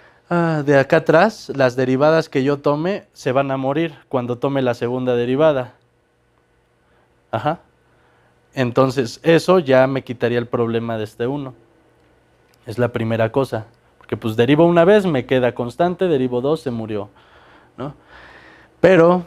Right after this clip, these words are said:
la otra es, pues, de plano ignorar esta parte y quedarme únicamente con esta, que en principio, pues, no se le ve que vaya a dar problema. La que trae el problema genérico es esta de acá por culpa de esa exponencial.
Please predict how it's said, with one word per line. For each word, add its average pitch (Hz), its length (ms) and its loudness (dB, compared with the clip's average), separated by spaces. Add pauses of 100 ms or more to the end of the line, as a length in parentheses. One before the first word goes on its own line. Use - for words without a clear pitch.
(300)
la 139 220 6
otra 175 420 4
es, 131 260 2
pues, - 320 -2
de 120 120 2
plano 147 400 2
ignorar 123 880 0 (100)
esta 131 360 -2
parte 160 460 0
y 131 80 -12
quedarme 123 400 -4
únicamente 120 600 -8
con 135 220 -2
esta, 170 300 -2
que 156 100 -6
en 113 100 -4
principio, 123 600 -4
pues, 110 360 -12
no 120 180 -2
se 117 180 -4
le 107 160 -4
ve 110 380 -4 (220)
que 113 120 -2
vaya 110 240 0
a - 20 0
dar 107 180 -4
problema. 131 460 0 (360)
La 110 160 0
que 120 120 -2
trae 147 160 4
el 160 60 2
problema 170 420 4
genérico 160 520 0
es 127 140 -4
esta 127 220 -4
de 117 80 0
acá 156 260 -4
por - 180 -4
culpa 127 320 -2
de 120 60 -2
esa 117 140 -10
exponencial. 98 640 -14